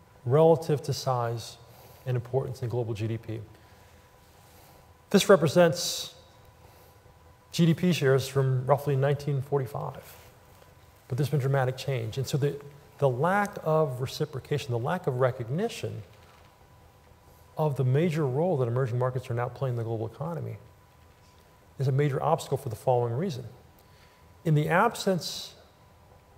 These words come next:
of changes, the brics have decided that they're gonna set up their, their own development bank.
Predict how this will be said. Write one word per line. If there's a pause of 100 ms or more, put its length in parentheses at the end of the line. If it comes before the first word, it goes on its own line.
(420)
of
changes, (3000)
the
brics (800)
have
decided
that (1300)
they're
gonna
set
up
their, (260)
their
own
development
bank.